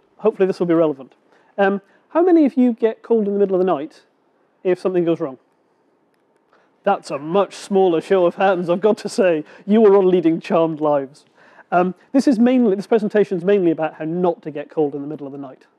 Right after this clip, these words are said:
So hopefully, uh, that might avoid it for those of you who do. So we'll just talk about what it is a production system is and what its characteristics are, because they're a bit different to the environment that most of us work in most of the time.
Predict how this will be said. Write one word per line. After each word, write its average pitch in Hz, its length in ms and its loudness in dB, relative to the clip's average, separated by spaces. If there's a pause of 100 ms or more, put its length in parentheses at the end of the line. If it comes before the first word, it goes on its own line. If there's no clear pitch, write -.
(120)
So 151 320 -6 (260)
hopefully, 160 440 -2 (260)
uh, 160 200 0 (240)
that 202 120 -2
might 175 180 0
avoid 160 260 0
it 160 120 -10
for - 60 -6
those 156 200 0
of 143 60 -14
you 147 120 -4
who 147 80 -14
do. 139 200 -8 (380)
So 285 140 0
we'll 254 100 0
just 320 160 0
talk - 220 -2
about 240 200 0 (100)
what 233 120 0
it 208 100 0
is 196 140 -2
a 190 40 -8
production 180 420 -4
system 160 300 -10
is 151 200 -4
and 156 80 -8
what 151 80 -8
its 165 80 -16
characteristics 165 800 -6
are, 135 300 -20
because 180 300 -2
they're 185 140 0
a 175 60 0
bit 180 260 -2
different 139 440 -6
to 156 180 -6 (400)
the 156 80 -4
environment 160 520 -2
that 156 60 -12
most 170 300 -4
of 151 80 -12
us 143 80 -8
work 156 320 -4
in 139 220 -10
most 160 280 -8
of 143 80 -6
the 139 60 -12
time. 147 340 -6